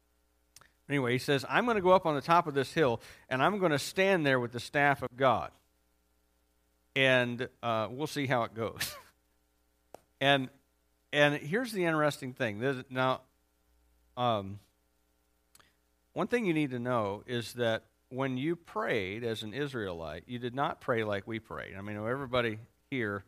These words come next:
when you pray, what do you do? You bow your head and you close your eyes and you pray, right? Maybe you fold your hands, maybe not, I don't know. But in Israel, what they did when they prayed was they looked up to heaven with their eyes open and their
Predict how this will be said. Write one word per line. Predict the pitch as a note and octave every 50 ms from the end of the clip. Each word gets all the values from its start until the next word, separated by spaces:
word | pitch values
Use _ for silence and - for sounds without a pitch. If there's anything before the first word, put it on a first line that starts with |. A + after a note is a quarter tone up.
| _ _ _ _ _ _ _ _ -
when | B2 A#2
you | A2+ A2+
pray, | A2 - - B2 A#2 A#2 A#2 A2+ A2+ A2
what | A2 B2 B2+
do | C3
you | A#2+ A#2+ A#2
do? | G#2 G#2+ F#2 D#2+ D2 - _ _ _ _ -
You | F#2
bow | F2 A2+ A2 A#2 B2
your | B2+ B2 A2+
head | G#2 A2 A#2+ A2+ A2+ G#2+ G#2
and | A2 G#2 G2
you | G2
close | - - A2 A2 A#2 A2
your | A2 G#2+ G2+ F#2
eyes | F2+ F2+ F2 F2+ F#2 F2+ F2+ -
and | - - F#2 F#2 _ _ _ _ _ _ _ _
you | - G2
pray, | _ - G#2+ E2+ - - - _ _ _ _ _ _ _ -
right? | G2+ A2 A2+ - _ _ _ _ _ _ _ _ _ -
Maybe | A#2 G#2+ A2
you | G#2+ G2
fold | - G#2 G#2 G#2 G2
your | G2
hands, | G2 G2 F#2+ F#2 F2+ F#2 G2+
maybe | G2 F#2+ F#2+ F2+
not, | E2 D2+ D2 D2 F2
I | F#2+ G2
don't | G2 E2+ D#2
know. | C#2+ C#2 - _ _ _ _ _ _ _ _ _ _ -
But | - C#3+ C#3 C3+ - - _ _ _ -
in | D3+ D#3 D#3
Israel, | D#3+ F#3+ B3 C#4+ B3 A#3 G3 D#3+ D3
what | D3 D3 -
they | - D#3 D3+
did | C3+ D3 C#3+ C3 C3
when | C3 B2+
they | C3+ D#3
prayed | C#3+ - - B2+ A#2+ A#2 A#2
was | A#2 A#2 A2 A2
they | C3+ C#3 C3+
looked | B2 C3 C#3+ F#3 A3 - - -
up | G3+ F3 - -
to | F3+ C#3
heaven | A2+ D#3 D#3 B2+ A#2 A2+ A#2
with | A#2 A2
their | - A#2 -
eyes | A2+ A#2+ C3 D3+ D#3 C3+ C3+ -
open | A2+ G#2 - G#2 G2+ G2
and | G2+ G2+ G#2
their | G#2+ -